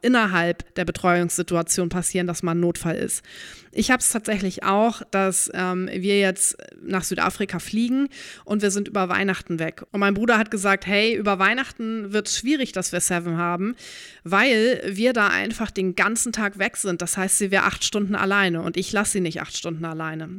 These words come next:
Ähm, Seven bleibt vier bis fünf Stunden alleine, in großen Ausnahmesituationen auch mal sechs Stunden, aber das ist meine persönliche Grenze.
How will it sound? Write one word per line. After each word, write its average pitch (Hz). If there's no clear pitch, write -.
Ähm, 170
Seven 190
bleibt 190
vier 208
bis 185
fünf 233
Stunden 214
alleine, 190
in 196
großen 285
Ausnahmesituationen 196
auch 175
mal 180
sechs 180
Stunden, 190
aber 170
das 170
ist -
meine 185
persönliche 175
Grenze. 175